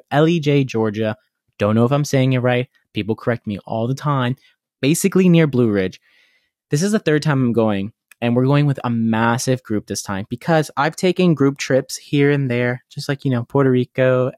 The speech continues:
L E J before. I got a burp. Uh, excuse me. Gabe's not gonna cut that. I know he's not. So,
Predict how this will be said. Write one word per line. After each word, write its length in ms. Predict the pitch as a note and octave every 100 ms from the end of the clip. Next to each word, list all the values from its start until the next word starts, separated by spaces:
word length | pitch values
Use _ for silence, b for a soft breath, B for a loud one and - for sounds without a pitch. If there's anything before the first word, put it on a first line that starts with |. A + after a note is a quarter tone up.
| -
L 140 | C3
E 80 | B2+
J 200 | B2+ B2
before. 540 | B2 - A#2 A2 A2+ - b b b b
I 40 | G2
got 120 | G#2+
a 20 |
burp. 240 | G2 G2 - _ _ _ _ _
Uh, 140 | B1+ - - - - _ -
excuse 320 | - A#2+ -
me. 160 | F#2+ - _ _ _ _ _ _ _ _ _ - C#3+
Gabe's 260 | A#2 A2+
not 120 | G#2+
gonna 120 | G#2 G2+
cut 220 | F#2+ -
that. 220 | G2 F#2+
I 100 | G#2
know 120 | G#2+ G2
he's 180 | G2
not. 220 | F#2+ G2 - b b b b
So, 600 | - - E3 D3+ D3 C3+